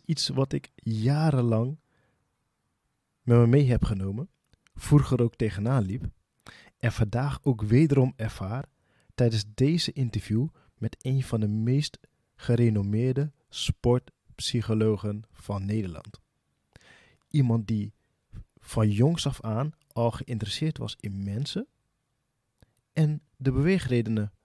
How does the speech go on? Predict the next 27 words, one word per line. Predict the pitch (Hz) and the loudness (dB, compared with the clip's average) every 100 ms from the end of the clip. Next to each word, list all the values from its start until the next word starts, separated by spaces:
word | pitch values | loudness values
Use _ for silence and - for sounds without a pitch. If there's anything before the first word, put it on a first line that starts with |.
| _ | _
van | - - 113 104 | -20 -8 -4 -4
de | 92 | -4
mens. | 92 73 - - _ _ _ _ _ _ _ - - _ _ _ | -6 -8 -10 -10 _ _ _ _ _ _ _ -20 -20 _ _ _
En | - 104 | -6 -4
zo | - 131 190 202 _ _ - | 0 2 2 -2 _ _ -4
heeft | 120 - | -2 0
zij | 101 | -4
stapsgewijs | 98 - 170 - - 107 113 175 - | -6 -6 -6 -4 -2 -2 0 -2 -4
van | - 107 | -4 0
jongs | 120 151 127 | 0 -2 -6
af | - | -8
aan | 117 110 | -8 -8
haar | 92 101 - | -8 -10 -6
carrière | 107 98 101 113 143 139 - | -6 -4 -4 -2 -2 -4 -8
opgebouwd | - - 107 92 95 131 - _ _ _ _ _ - | -6 -2 -2 -2 -4 -6 -10 _ _ _ _ _ -8
tot | - 113 | -2 -2
de | 107 | -2
gerenommeerde | - 117 113 113 107 104 110 135 147 143 | -6 -4 -2 0 0 0 0 0 -2 -2
sportpsychologe | - - 143 143 - - 113 107 101 98 104 143 151 _ | -4 -2 -2 -2 -6 -6 -4 -2 -2 -2 -4 -6 -8 _
die | - 104 | -8 -4
ze | 110 | -4
vandaag | - 101 107 - | -4 -6 -6 -6
de | 110 | -4
dag | 107 104 - | -4 -6 -6
is. | 110 104 - - _ _ _ _ _ _ - - - - - | -6 -4 -8 -10 _ _ _ _ _ _ -20 -20 -20 -12 -6
Een | 113 | 8
persoon | 127 - 120 110 | 8 8 2 2